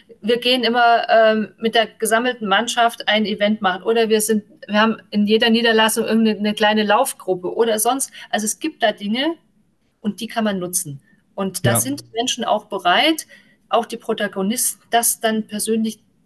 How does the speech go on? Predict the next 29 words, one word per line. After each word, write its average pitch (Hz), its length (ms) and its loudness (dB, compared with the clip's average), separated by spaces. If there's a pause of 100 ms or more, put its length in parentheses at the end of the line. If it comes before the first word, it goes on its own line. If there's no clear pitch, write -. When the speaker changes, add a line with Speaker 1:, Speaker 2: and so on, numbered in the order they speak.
(140)
Speaker 1:
zu - 160 -6
posten, - 580 -2 (180)
ne, 233 120 -2
weil 214 140 0
sie 214 100 -2
Speaker 2:
Ja. 113 120 4
Speaker 1:
mit 113 80 -2
diesem - 200 -10 (140)
Thema 262 440 -4 (140)
auch 185 180 -2
in 185 140 -4
Verbindung 165 480 -4
sind. 160 300 -8
Das 185 120 -4
ist 220 140 -4
ihnen 240 240 -4
nicht 277 280 -2 (180)
von 214 340 0
jemandem 214 420 2
wie 202 60 2
mir 240 320 4 (640)
aufgegeben, 254 840 2
„Jetzt 208 200 0
musst 240 220 0
du 233 40 -6
das 226 200 0
mal 202 140 0
machen“, 247 280 0
sondern 240 300 0